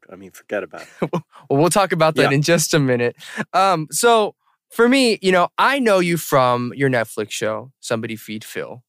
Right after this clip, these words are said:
Speaker 1: Nice.
Speaker 2: And I'm sure millions and millions of people around the world know you for that. But how do you, when you introduce yourself, how do you like to introduce yourself? Who are you? What are you? What do you do?
Speaker 1: I'm Phil.
Speaker 2: You're Phil, and that's it.
Speaker 1: Well, now
Speaker 2: <laughs>
Speaker 1: people come up to me, just like they come up to you,
Speaker 2: Uh-huh.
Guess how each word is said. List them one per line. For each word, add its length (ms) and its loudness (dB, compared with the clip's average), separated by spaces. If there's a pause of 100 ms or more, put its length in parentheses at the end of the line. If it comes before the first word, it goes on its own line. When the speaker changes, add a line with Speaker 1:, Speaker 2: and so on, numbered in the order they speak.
(140)
Speaker 1:
Nice. 380 -12
Speaker 2:
And 100 0
I'm 160 2
sure 380 0 (340)
millions 540 4
and 60 -4
millions 240 -2
of 40 -20
people 220 -4
around 160 -2
the 60 -8
world 280 -4
know 140 -4
you 140 -8
for 180 -12
that. 260 -6 (300)
But 80 0
how 240 2
do 60 2
you, 340 2
when 140 2
you 60 -4
introduce 320 -6
yourself, 280 -4
how 160 -4
do 40 -6
you 60 -2
like 160 0
to 80 -6
introduce 300 -12
yourself? 420 -16 (240)
Who 220 2
are 160 2
you? 120 -2
What 200 2
are 100 0
you? 140 -2
What 120 -2
do 60 -10
you 100 -12
do? 280 -14 (340)
Speaker 1:
I'm 160 -8
Phil. 280 -12 (360)
Speaker 2:
You're 140 -2
Phil, 200 0
and 100 -6
that's 180 -2
it. 140 -6 (440)
Speaker 1:
Well, 160 -2
now 500 -8 (180)
Speaker 2:
<laughs> 460 2
Speaker 1:
people 220 -2
come 180 -4
up 140 -4
to 100 -6
me, 320 -4 (260)
just 220 -4
like 160 -2
they 80 -2
come 220 -6
up 140 -4
to 100 -4
you, 340 2
Speaker 2:
Uh-huh. 280 0